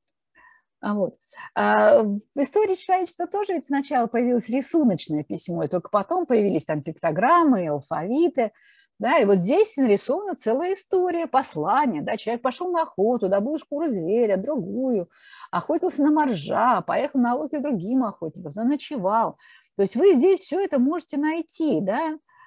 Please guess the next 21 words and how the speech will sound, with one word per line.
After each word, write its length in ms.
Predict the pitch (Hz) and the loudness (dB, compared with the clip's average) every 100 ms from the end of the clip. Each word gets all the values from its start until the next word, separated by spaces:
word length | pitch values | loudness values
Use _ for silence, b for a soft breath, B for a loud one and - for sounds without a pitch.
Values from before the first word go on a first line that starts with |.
| b | b
добыл 340 | 175 220 294 349 | -2 0 2 0
шкуру 320 | - 320 339 | -2 -4 -2
зверя, 540 | 226 170 226 262 165 | -2 -2 0 2 0
затем 400 | 151 180 277 302 | 0 -2 -2 -2
другую, 800 | 294 311 175 226 247 185 165 - b b b | -2 -4 -2 -2 -2 -2 -4 -10 b b b
охотился 640 | 165 - 277 349 381 - | -10 -4 -4 0 -2 0
на 140 | 277 302 | 2 2
моржа, 840 | 302 269 156 170 208 269 165 - _ b b b b | 2 -2 -6 -6 -2 -2 -2 -8 _ b b b b
поехал 380 | 185 202 339 339 | 0 0 2 2
на 180 | 247 226 | 4 4
лодке 320 | 277 311 277 | 2 -2 -6
с 20 | |
другим 420 | 233 240 185 302 | -2 0 0 0
охотником, 600 | 247 185 165 151 151 156 | 0 -4 -10 -12 -12 -10
заночевал, 800 | 165 254 302 - 294 190 214 202 | -2 0 0 -2 -4 0 0 0
да, 160 | 143 220 | -2 -4
то 100 | 226 | -2
есть 120 | 196 | -6
всё 220 | - 359 | -4 -4
это 280 | - 302 320 | 0 -2 0
нарисовано. 1160 | 254 269 285 - - 330 330 233 165 143 - | 0 0 -4 -10 -4 -2 0 -2 -2 -4 -8